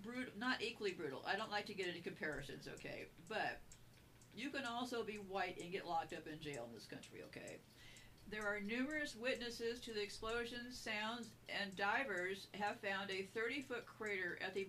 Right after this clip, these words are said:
bottom of the Seventeenth Street levee that flooded the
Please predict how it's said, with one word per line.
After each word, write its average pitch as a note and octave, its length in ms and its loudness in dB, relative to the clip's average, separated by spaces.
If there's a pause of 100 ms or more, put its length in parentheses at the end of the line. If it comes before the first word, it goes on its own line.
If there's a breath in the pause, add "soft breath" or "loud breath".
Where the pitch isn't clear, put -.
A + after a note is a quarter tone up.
bottom F#3+ 440 2 (240)
of F3+ 100 0
the G3 100 0
Seventeenth G#3+ 680 -2
Street G3+ 360 -4
levee E3 440 0 (240)
that F#3+ 180 0 (140)
flooded G#3+ 340 2
the F#3 160 0